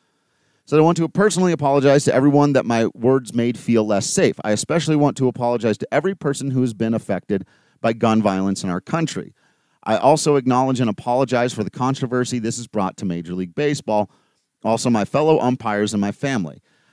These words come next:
I never intended to diminish the threat of violence from assault weapons or violence of any kind. He also said, "I'm going to learn from this. Once I read what I had tweeted, I realized the violence in those words and have since deleted it. I know that I cannot unsay the words, but please accept my apologies.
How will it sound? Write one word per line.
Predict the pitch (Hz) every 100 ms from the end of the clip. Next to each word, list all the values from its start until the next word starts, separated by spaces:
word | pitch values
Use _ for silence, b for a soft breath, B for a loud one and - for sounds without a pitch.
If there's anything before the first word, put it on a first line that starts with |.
| _
I | 95
never | 107 143 165
intended | 165 156 143 143
to | 135
diminish | 120 117 117 117 -
the | 95
threat | - 117 139
of | 131
violence | 120 117 120
from | - 123
assault | - 117 101
weapons | 95 87 92 90 - _ _
or | - 147
violence | 117 110 104 104 101
of | 87
any | 85
kind. | 90 165 147 82 - - _ _ _ _ _ _
He | - 95
also | 101 98
said, | 104 95
"I'm | 95
going | 95 90
to |
learn | 90 131 156
from | 160 156 151
this. | 156 -
Once | 127 127
I | 117
read | 107 117 113
what | 113
I | 107
had | 98 90
tweeted, | - 147 151
I | 98
realized | 104 127 127 120 110
the |
violence | 95 110 120 127 -
in | 127
those | 127 117
words | 90 87 92
and | 92
have | 98
since | - 90 85 -
deleted | 113 135 185 120
it. | 123 _ _ _ _ _ _
I | 135
know | 143 170
that | 180
I | 170
cannot | - 147 139 -
unsay | 120 117 - 123 123
the | 123
words, | 92 73 73 -
but | 98
please | - 135 147
accept | 160 - 131 -
my | 123
apologies. | 113 - 90 85 82 87 87